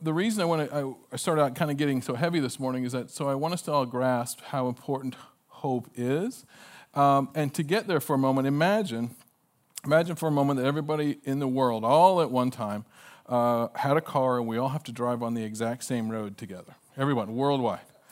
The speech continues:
Yeah, I know. I always get a few chuckles if you can think about that. Obviously, there's gonna be people that are gonna be responsible. People will be somewhere in the middle.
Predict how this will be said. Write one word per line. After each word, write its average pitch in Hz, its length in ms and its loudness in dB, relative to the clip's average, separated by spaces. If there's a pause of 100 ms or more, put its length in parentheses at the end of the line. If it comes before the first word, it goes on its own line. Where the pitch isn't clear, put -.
(360)
Yeah, 151 240 8
I 135 100 6
know. 143 160 6
I 120 60 4
always 135 160 4
get 143 140 2
a 131 40 2
few 139 140 0
chuckles 123 360 0
if 107 40 -10
you 113 80 -6
can 117 80 -4
think 127 100 -2
about 113 140 -2
that. 104 160 -6
Obviously, 185 340 6
there's 160 200 4
gonna 151 140 2
be 143 60 2
people 151 460 0 (300)
that 139 80 -2
are - 20 2
gonna 139 140 0
be 131 100 4
responsible. 156 720 2 (320)
People 143 260 -2
will 127 100 2
be 127 40 0
somewhere 135 380 0
in 123 80 0
the 120 80 -2
middle. 214 360 2